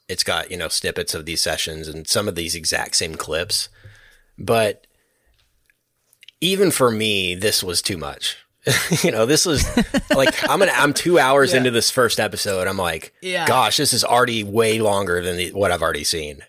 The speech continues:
Speaker 1: And I'm only, and I'm, like, halfway through the first episode. Even for
Speaker 2: For
Speaker 1: me,
Speaker 2: sure.
Speaker 1: guy who, like,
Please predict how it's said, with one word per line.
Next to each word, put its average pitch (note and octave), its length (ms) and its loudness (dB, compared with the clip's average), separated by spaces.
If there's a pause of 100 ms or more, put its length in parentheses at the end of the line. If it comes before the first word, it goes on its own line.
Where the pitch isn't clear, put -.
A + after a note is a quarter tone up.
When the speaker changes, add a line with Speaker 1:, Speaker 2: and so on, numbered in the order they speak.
Speaker 1:
And B2+ 120 2
I'm A#2 100 2
only, B2+ 360 4
and A2 140 2
I'm, G#2 140 0
like, G#2+ 280 0
halfway A#2 440 0
through G2+ 180 -6
the F2 80 -6
first - 280 -2
episode. E2+ 460 -2 (240)
Even F3+ 240 2
for B2+ 160 0
Speaker 2:
For - 20 -2
Speaker 1:
me, A2 380 -2
Speaker 2:
sure. F#2+ 220 -10 (260)
Speaker 1:
guy A#2 260 2
who, A#2 160 0
like, G#2+ 400 0